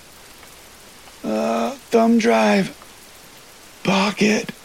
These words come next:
Sam checked his pockets. "There, there's nothing here, buddy. There, there's nothing here." Sloan winced in pain and defeat.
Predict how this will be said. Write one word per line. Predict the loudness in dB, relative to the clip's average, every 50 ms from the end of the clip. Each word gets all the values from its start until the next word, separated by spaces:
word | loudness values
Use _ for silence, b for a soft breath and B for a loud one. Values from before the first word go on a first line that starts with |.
| -20 -20 -20 -20 -20 -20 -20 -20 -20 -20 -20 -20 -20 -20 -20 -20 -20 -20 -20 -20 -20 -20 -20 -20 -20 -20 -20 -20 -20 -20 -14 -4
Sam | -2 0 0 0 0
checked | 0 0 -2 -2 -2 -2
his | -4 -2
pockets. | 0 0 0 0 2 0 -2 -2 -2 -8 -20 -20 -20 -20 -20 -20 -20 -20 -20 -20 -20 -20 -20 -20 -16 -6 -2
"There, | -2 -2 -2 2
there's | 4 4 6 6
nothing | 6 4 4 4 6 6
here, | 6 6 6 4
buddy. | 4 4 4 6 6
There, | 6 6 6 6
there's | 4 4 4
nothing | 4 4 4 4 4 4
here." | 6 6 6 4 4 2 2 0 -6 -16 -20 -20 -20 -20 -20 -20 -20 -20 -20 -20 -20 -20 -20 -20 -20 -20 -20 -20 -20 -20 -20 -20 -20 -20 -20 -20 -20 -20 -20 -20 -20 -20 -20 -20 -20 -20 -20 -20 -20 -20 -20 -20 -20 -20 -20 -20 -20 -20
Sloan | -16 -6 0 2 2 4 4 2 2 2
winced | 2 0 0 -2 -2 -2
in | 0 0 0
pain | 0 0 0 0 2 2 2 0 -2 -4 -6 -2
and | 0 0 0
defeat. | 0 -2 0 0 0 0 0 -4